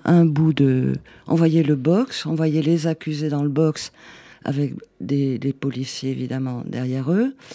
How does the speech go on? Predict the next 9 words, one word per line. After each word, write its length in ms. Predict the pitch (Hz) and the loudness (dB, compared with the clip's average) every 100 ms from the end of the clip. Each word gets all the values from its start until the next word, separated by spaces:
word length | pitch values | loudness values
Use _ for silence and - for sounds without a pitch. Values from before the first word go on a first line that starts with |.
| - - - - - | -20 -20 -20 -12 0
Et, 320 | 185 196 - 151 | 4 4 2 2
euh, 420 | 147 143 139 135 - | 4 4 4 0 -2
avec 320 | - 151 156 147 | 0 2 2 0
le 60 | |
covid, 360 | 147 156 147 165 | 0 0 4 4
ils 260 | 139 135 139 | 2 0 0
avaient 220 | 131 135 | 2 2
des 140 | 135 | 4
masques. 520 | 143 170 208 220 - | 4 4 4 2 -4